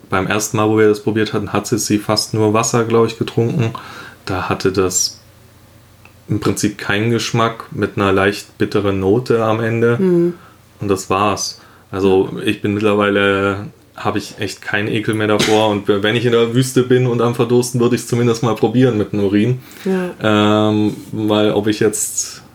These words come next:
Speaker 1: verdurste, ohne es probiert zu haben, oder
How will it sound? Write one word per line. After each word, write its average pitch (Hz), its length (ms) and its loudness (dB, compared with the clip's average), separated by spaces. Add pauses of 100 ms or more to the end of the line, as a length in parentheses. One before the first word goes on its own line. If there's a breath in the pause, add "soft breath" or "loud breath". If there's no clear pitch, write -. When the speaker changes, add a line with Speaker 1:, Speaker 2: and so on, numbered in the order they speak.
(1200)
Speaker 1:
verdurste, 117 440 2
ohne 117 180 4
es 120 60 -2
probiert 120 320 0
zu 117 120 2
haben, 110 180 2
oder 107 220 2